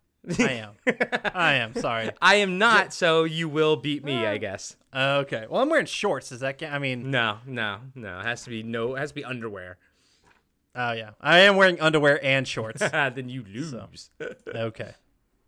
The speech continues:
Speaker 1: How about you stand up for me, Corey?
Speaker 2: <laughs>
Speaker 1: Just kidding. All right. Let's, let's talk about Seinfeld, not about Corey and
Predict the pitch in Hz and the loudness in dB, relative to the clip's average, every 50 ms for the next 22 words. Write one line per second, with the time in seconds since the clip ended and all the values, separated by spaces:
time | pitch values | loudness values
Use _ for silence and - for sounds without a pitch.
0 | _ _ _ _ 165 170 180 143 135 127 - 165 139 135 123 - - 113 110 113 | _ _ _ _ -2 0 0 -2 -2 -2 2 2 2 2 2 0 -4 -8 -10 -8
1 | - 123 117 113 110 - _ _ _ - - 131 131 117 - - 196 175 160 185 | -8 -8 -8 -8 -8 -12 _ _ _ -10 -8 -6 -6 -6 -4 -2 -2 -2 0 -2
2 | 151 147 160 139 165 139 135 160 - - 139 - 135 - - - 220 240 240 - | -2 -2 -4 -4 -4 -4 -4 -6 -6 -6 -8 -8 -10 -10 -6 4 4 4 4 4
3 | - - 156 160 170 175 170 165 165 151 135 139 - 185 180 147 - - 170 156 | 0 0 4 6 6 6 6 6 2 0 -4 -8 -10 -12 -12 -12 -14 -14 -14 -14
4 | - - - 156 165 156 143 123 113 113 117 135 196 294 - - 233 202 - - | -10 0 4 6 8 8 10 8 8 6 4 2 0 -2 0 0 0 0 2 2
5 | 208 170 143 - 143 135 120 - - 117 117 117 - 127 117 117 120 127 143 135 | 2 2 2 2 0 0 -2 -2 -4 -6 -6 -6 -6 -6 -6 -6 -4 0 0 2
6 | 131 131 131 120 117 120 - _ _ _ _ _ _ _ - - 127 120 117 117 | 2 2 2 0 -2 -4 -8 _ _ _ _ _ _ _ -8 -6 -4 -4 -2 -4
7 | 117 117 117 113 113 107 | -4 -6 -6 -8 -10 -14